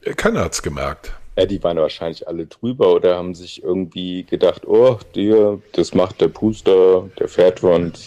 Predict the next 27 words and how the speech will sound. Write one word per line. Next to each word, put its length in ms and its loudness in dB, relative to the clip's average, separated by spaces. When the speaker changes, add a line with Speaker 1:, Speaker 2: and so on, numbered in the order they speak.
Speaker 1:
Die, 520 -4
die, 140 2
die 160 -2
waren 180 2
alle 240 -2
genauso 380 -8
verkatert 720 -4
wie 100 -16
ich. 220 0
Also 260 -16
bitte, 220 -16
wir 100 -16
waren 220 -4
an 140 -10
Land, 240 -10
wir 100 -16
waren, 300 -6
äh, 220 -4
Speaker 2:
Kurz 260 0
die 100 4
Augen 220 4
Speaker 1:
in 60 4
Speaker 2:
entspannt. 420 0
Speaker 1:
Glas-, 240 0
wir 160 -8
waren 260 -2
im, 140 -8